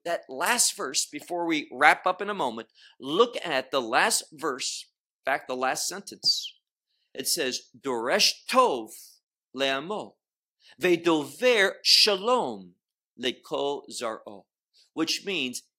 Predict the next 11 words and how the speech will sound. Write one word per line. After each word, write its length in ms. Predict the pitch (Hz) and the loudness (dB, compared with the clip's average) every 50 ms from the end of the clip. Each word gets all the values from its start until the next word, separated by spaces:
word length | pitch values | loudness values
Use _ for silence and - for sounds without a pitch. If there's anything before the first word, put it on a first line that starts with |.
| _ _ _ | _ _ _
he 380 | _ - 185 180 185 185 - - - | _ -2 0 0 0 0 -4 -4 -2
seeks 800 | - - - - - 214 220 226 - - - - - - - _ _ _ _ - | 0 2 4 2 2 0 -2 -6 -4 -4 -2 -2 -2 -6 -8 _ _ _ _ -12
intensely 720 | 151 151 151 - - 190 175 160 160 - - - 98 95 _ _ _ _ _ _ _ _ _ _ _ _ _ _ _ _ _ _ _ _ _ _ _ _ _ _ _ _ _ _ _ _ _ _ _ _ _ 104 | -12 -12 -10 -10 -10 -8 -8 -4 -2 -2 -4 -4 -6 -12 _ _ _ _ _ _ _ _ _ _ _ _ _ _ _ _ _ _ _ _ _ _ _ _ _ _ _ _ _ _ _ _ _ _ _ _ _ -4
good. 380 | - 165 135 113 - - - _ _ _ _ _ _ _ _ _ _ _ | -2 0 0 0 -4 -10 -20 _ _ _ _ _ _ _ _ _ _ _
What's 240 | - 127 127 - - | -10 -8 -6 -6 -4
that? 320 | - 127 127 127 - _ _ _ _ _ _ _ - | -4 -4 -6 -6 -8 _ _ _ _ _ _ _ -10
The 80 | - 123 | -10 -8
will 380 | 113 107 120 117 104 - _ _ _ _ _ _ _ _ _ _ _ _ _ _ _ _ | -8 -6 -8 -8 -10 -12 _ _ _ _ _ _ _ _ _ _ _ _ _ _ _ _
for 240 | - - 127 120 92 | -18 -12 -12 -10 -10
his 160 | 110 110 - | -10 -10 -12
people. 380 | - - 107 - _ _ _ | -12 -12 -16 -16 _ _ _